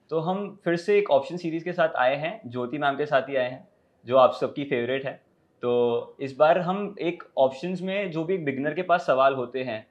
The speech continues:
कि क्या होता है ऑप्शंस, कैसे होता है, बहुत सारे जो इतने सारे सवाल है कि किसी को स्टार्ट भी करना है ऑप्शंस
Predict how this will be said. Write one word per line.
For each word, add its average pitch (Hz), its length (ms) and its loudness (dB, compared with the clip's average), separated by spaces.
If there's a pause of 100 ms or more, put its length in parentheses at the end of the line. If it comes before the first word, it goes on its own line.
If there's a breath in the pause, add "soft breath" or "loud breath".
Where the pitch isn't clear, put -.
कि 143 100 -12
क्या 139 200 2
होता 139 300 2
है 135 80 2
ऑप्शंस, 131 500 -2
कैसे 123 320 -6
होता 131 320 -2
है, 117 380 -2
बहुत 147 260 -2
सारे 151 180 -2
जो 156 80 -8
इतने 156 180 -12
सारे 156 200 -2
सवाल 139 340 0
है 151 60 -4
कि 165 120 -14
किसी 165 200 -10
को 185 100 -6
स्टार्ट 139 340 2
भी 165 140 -4
करना 151 240 -4
है 165 60 -4
ऑप्शंस 156 360 -8